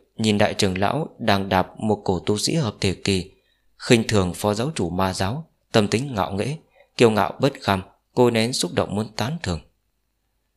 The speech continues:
Chuyến đi gặp mặt phó giáo chủ của ma giáo lần này, Vân Đạo Tông tất nhiên phải phái người đi theo bảo vệ. Ban đầu Lục Dương không định để, để người khác đi theo.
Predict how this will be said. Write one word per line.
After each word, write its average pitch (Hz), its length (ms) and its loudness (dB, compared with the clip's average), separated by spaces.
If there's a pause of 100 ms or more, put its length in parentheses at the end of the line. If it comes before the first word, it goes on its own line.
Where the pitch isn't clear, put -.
(100)
Chuyến 127 240 4
đi 107 220 4
gặp 98 200 0
mặt 98 220 0
phó 104 160 2
giáo 113 240 -2
chủ 90 200 0
của - 120 0
ma 95 200 0
giáo 101 220 -4
lần 95 200 -4
này, 82 240 -6 (400)
Vân 147 200 4
Đạo 110 140 6
Tông 110 280 0
tất 156 200 -4
nhiên 110 220 2
phải 92 120 -4
phái 107 220 -4
người 104 240 -2
đi 120 180 -4
theo 151 120 -4
bảo 92 300 -4
vệ. 92 160 -4 (580)
Ban 160 180 4
đầu 107 140 8
Lục 104 200 2
Dương 113 300 6
không 147 200 -4
định 101 220 0
để, 90 320 0
để 95 120 0
người 92 140 -2
khác 139 220 -6
đi 107 160 -2
theo. 98 300 0